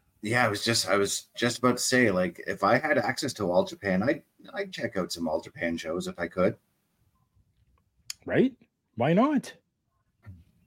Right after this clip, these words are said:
Speaker 1: Why
Speaker 2: Why
Speaker 1: not, indeed?
Speaker 2: not?
Speaker 1: It's, it's wrestling as a whole, so, uh, anytime I get to watch some form of wrestling, I'm going to find a way to watch it. <laughs>
Speaker 2: Well, with, with that, you know what? It's gonna be a lot harder for people to, um,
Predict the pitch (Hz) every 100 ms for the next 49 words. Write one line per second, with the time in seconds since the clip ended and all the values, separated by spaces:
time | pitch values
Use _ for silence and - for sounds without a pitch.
0 | _ _ - - _ _ _ _ - 104
1 | 113 120 120 127 110 95 95 104 - -
2 | - 123 - - - 117 120 90 101 117
3 | - 123 123 107 101 - 98 80 - 92
4 | 87 85 - 98 95 101 95 95 95 -
5 | 90 95 95 - 92 95 92 110 107 104
6 | 92 98 - 117 127 123 92 92 90 90
7 | 92 92 95 92 92 92 87 95 73 -
8 | - 254 - 311 _ _ _ _ _ _
9 | _ _ _ - _ _ - - - -
10 | - - - _ _ 135 123 95 - 175
11 | 170 151 139 170 120 147 107 101 123 131
12 | 135 131 113 165 202 165 127 123 110 117
13 | 123 123 107 110 104 120 123 117 104 -
14 | 113 110 107 104 110 110 104 98 95 92
15 | 90